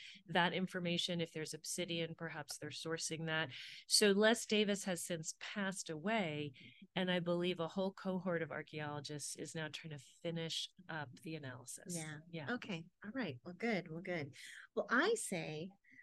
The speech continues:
Speaker 2: we dive in and look at some of these
Speaker 1: Yes, let's
Speaker 2: artifacts
Speaker 1: do it.
Speaker 2: now
Speaker 1: Let's
Speaker 2: that
Speaker 1: do
Speaker 2: we've
Speaker 1: it.
Speaker 2: talked about
Speaker 1: <laughs>
Speaker 2: the site and we've talked about the um, some of the artifacts that have been found and when they were found and how they were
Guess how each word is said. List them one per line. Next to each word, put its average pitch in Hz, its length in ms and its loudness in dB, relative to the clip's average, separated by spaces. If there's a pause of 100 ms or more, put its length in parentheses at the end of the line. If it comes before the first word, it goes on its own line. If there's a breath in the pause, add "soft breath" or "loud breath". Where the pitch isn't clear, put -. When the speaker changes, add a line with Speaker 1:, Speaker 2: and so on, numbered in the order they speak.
(360 soft breath)
Speaker 2:
we 202 140 4
dive 208 300 4
in 196 180 6
and 170 180 4
look 277 180 4
at 285 120 2
some 165 160 0
of 151 40 0
these 165 100 4
Speaker 1:
Yes, 202 160 12
let's 156 100 6
Speaker 2:
artifacts 165 260 6
Speaker 1:
do 214 120 12
it. 175 80 12
Speaker 2:
now 156 100 4
Speaker 1:
Let's 214 120 4
Speaker 2:
that 208 120 12
Speaker 1:
do 185 60 8
Speaker 2:
we've 196 120 10
Speaker 1:
it. 190 180 12
Speaker 2:
talked - 220 6
about 233 400 8
Speaker 1:
<laughs> 330 380 10
Speaker 2:
the 240 160 8
site 277 580 6
and 214 140 2
we've 208 180 4
talked 226 280 0
about 202 360 2
the 170 320 0 (580 loud breath)
um, 160 560 2
some 240 260 8
of 233 60 12
the - 120 4
artifacts 220 520 2
that 196 120 2
have 196 180 4
been 175 140 0
found 196 360 4
and 165 200 0
when 262 240 10
they 269 140 12
were 240 160 10
found 202 560 6
and 165 180 0
how 190 300 4
they 196 160 6
were 185 140 2